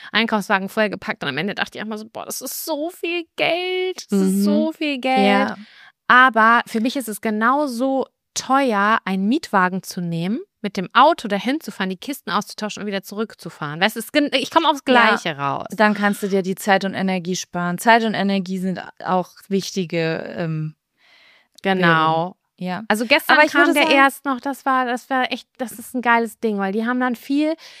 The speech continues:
Speaker 1: die haben ihr eigenes Punktesystem und bist du eigentlich eine, so eine Payback-Punkte- und Punktesammlerin? Bist du so eine, die auch die Sticker mitnimmt?
Speaker 2: Nee. Ich möchte eigentlich gern so eine Person sein und jetzt habe ich auch eine Payback-Karte, aber irgendwie,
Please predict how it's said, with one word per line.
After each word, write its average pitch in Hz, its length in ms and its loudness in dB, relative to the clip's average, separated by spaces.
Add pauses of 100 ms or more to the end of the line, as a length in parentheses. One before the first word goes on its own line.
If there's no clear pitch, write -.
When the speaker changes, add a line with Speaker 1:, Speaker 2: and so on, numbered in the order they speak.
(240)
Speaker 1:
die 240 140 0
haben 254 140 2
ihr 208 60 2
eigenes 240 340 -2
Punktesystem 277 1160 -4
und 226 180 -6 (120)
bist - 180 0
du 269 60 6 (100)
eigentlich 294 280 -2
eine, 233 100 0
so 240 80 0
eine 220 100 2
Payback-Punkte- 247 920 -2
und 220 140 -6
Punktesammlerin? 277 920 0 (260)
Bist - 220 -6
du 294 60 2
so 269 100 2
eine, 269 240 4
die 247 180 0
auch 240 120 2
die 240 140 -6
Sticker - 380 -4
mitnimmt? 294 680 -4 (520)
Speaker 2:
Nee. 208 840 -6 (180)
Ich 262 220 0
möchte 285 360 0
eigentlich 233 380 0
gern 240 240 6
so 233 80 2
eine 233 120 2
Person 214 440 0
sein 240 380 8
und 220 80 6
jetzt 208 180 2
habe 202 160 2
ich 190 100 -4
auch 196 40 -4
eine 190 180 -2
Payback-Karte, 220 880 0
aber 208 220 -4
irgendwie, 240 320 -2